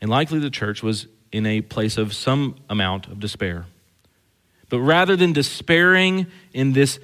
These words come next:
situation, they earnestly go to God in prayer. We see here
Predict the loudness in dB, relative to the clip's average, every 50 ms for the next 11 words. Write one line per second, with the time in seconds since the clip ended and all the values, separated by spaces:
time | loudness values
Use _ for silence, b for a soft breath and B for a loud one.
0 | B B -4 -4 -2 -2 0 -2 0 0 2 4 4 4 2 0 -2 -4 -4 -4
1 | -6 -8 b b b b _ -8 -8 -8 -8 -4 -2 0 0 0 0 0 -2 -2
2 | -2 0 0 0 -2 -4 -2 0 2 2 2 2 0 -2 -4 b b b -8 -8
3 | -4 -2 0 0 0 0 -2 -4 -6 -8 -8 -10 -12 b b b b b b b
4 | -8 -6 -6 -6 -2 0 0 2 2 2 2 0 0 -2 -2 -2 0 0 0 0
5 | -2 -2 -2 -2 -2 -4 -6